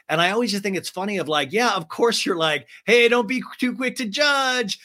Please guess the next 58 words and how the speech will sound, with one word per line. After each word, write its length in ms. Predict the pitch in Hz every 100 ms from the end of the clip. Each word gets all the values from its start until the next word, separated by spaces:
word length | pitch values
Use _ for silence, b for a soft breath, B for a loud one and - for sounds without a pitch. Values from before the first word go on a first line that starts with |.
| B
because 460 | 262 233 320 254 180
you 380 | 285 339 370 -
are 100 | 254
potentially 520 | 247 262 262 254 254
the 100 | 240
same 300 | 240 254 254
kind 180 | 220 240
of 140 | 226
person. 500 | 254 320 330 180 170 160 _ _ -
And 100 | 214
I 120 | 233
think 180 | 247 254
it's 120 | 202
just 180 | 220 160
wild. 600 | 180 220 269 233 165 147 _ _ -
I 100 | 202
just, 220 | 247 - -
it's 160 | 220
just 180 | 247 240
so 140 | 262 226
funny. 260 | 233 226
We 160 | 151 180
all 220 | 208 247
want 320 | 190 196 202
attention 420 | - - 175 165 151
so 320 | - 180 214
badly 640 | 156 143 160 139 120 113 - B B 113
that, 260 | 160 156
and 100 | 160
I 80 | 156
think 220 | 156 180
this 160 | 160 -
kind 160 | 160
of 260 | 135 113 - _ -
is 320 | 143 135 104
the 120 | 120
thesis 480 | 117 175 143 143 139
of 60 | 123
Vanderpump 400 | 131 127 120 107
Rules. 280 | 185 165 - B -
We 80 |
all 100 | 226
want 160 | 226 214
attention 300 | 190 185 170
so 140 | 180
badly 320 | 135 160 180 139
that 200 | 127 131
we 100 | 123
don't 300 | 151 160 -
stop 280 | - 143 -
to 80 |
think 300 | 120 143 143
that 120 | 135 120
we're 120 | 110
going 320 | 101 123 131
to 60 | 117
look 220 | 113 -
horrible 800 | - 180 214 202 113 117 117